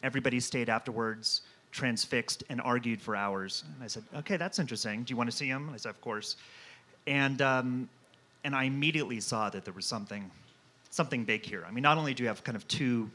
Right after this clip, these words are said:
towering figures in America, um, but it's a way into their stories, and it's also a way to talk about media and the potential of media, um, both good and bad. And the film really becomes kind of a cautionary tale about media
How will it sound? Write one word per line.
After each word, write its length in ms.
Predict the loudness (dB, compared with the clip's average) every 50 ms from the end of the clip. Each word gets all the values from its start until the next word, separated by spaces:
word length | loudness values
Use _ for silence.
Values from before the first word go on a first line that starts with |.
| -12 -20 -20 -14 -6
towering 540 | -4 -2 0 2 2 2 2 2 0 -2 -4
figures 640 | -4 -4 -4 -4 -2 -4 -6 -6 -4 -2 -2 -2 -2 -6 -12 -20 -20 -20 -20 -20 -20 -8 -2
in 100 | 0 4
America, 500 | 4 6 6 4 4 0 -2 -6 -8 -10 -12 -16 -18 -18 -18 -10 -4
um, 460 | -2 0 2 2 0 0 -2 -4 -6 -8 -12 _ _ _ -20 -20 -20 -2 _
but 100 | 4 4
it's 140 | 4 4 4
a 40 | 4
way 320 | 6 6 6 4 4 0 -2
into 180 | 0 2 2
their 240 | 4 4 4 4 4
stories, 600 | 2 0 0 0 0 2 0 0 0 -2 -2 -4 -6 -10 -16 -20 -6
and 80 | -2 0
it's 100 | 4 6
also 220 | 6 6 6 4
a 40 | 4
way 100 | 4 4
to 80 | 4 2
talk 260 | 2 2 2 2 2
about 380 | 0 0 0 2 2 0 -2 -4 -10 -18 -20 -20 -20 -20 -20 _ _ _ _ -6
media 460 | -4 0 0 2 4 4 6 6 6
and 140 | 6 4 2
the 20 |
potential 400 | -2 -2 -2 -2 -2 -2 -2 -4
of 100 | -4 -4
media, 420 | -4 -4 -4 -2 0 0 -2 -2 -4 -10 -18 -20 _ _ -20 -20 -14 -8 -6
um, 520 | -4 -2 -2 -2 -2 -4 -4 -6 -6 -8 -10 -14 -20 -20 _ 2
both 240 | 4 4 4 2 0
good 160 | -2 0 0
and 100 | -2 -2
bad. 400 | -2 -2 -2 -2 -4 -8 -10 -14 -18 -20 -20 -20 -20 -16 _ -8
And 80 | -6
the 60 | -4 0
film 260 | 2 2 4 4 4
really 180 | 2 2 2
becomes 320 | -2 -4 -4 -4 -4 -4 -4
kind 160 | -4 -4 -4
of 60 | -6
a 60 | -6
cautionary 520 | -4 2 2 4 4 4 2 0 -2 -2 -2
tale 240 | -4 -4 -2 -4 -2
about 220 | -2 -4 -4 -2
media 420 | -2 -2 -2 -2 -2 -4 -4 -6